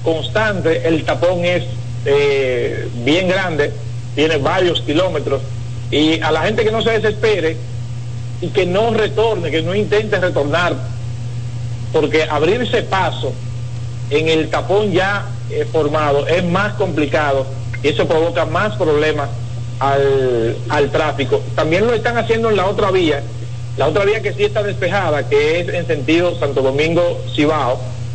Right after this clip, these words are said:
Entonces, eh, a muchos de los que se están devolviendo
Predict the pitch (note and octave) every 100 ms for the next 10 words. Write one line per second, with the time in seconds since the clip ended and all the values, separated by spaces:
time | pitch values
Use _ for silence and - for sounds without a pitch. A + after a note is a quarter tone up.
0 | - - - - - - - - - -
1 | D3+ D#3 D#3+ F#3+ - - - - - D3+
2 | D3+ - D3 D3+ C#3+ C#3 D3 E3+ G#3+ G#3+
3 | F#3+ E3+ E3+ - F3 G3 G3 F3+ G3 F#3
4 | D3+ C3+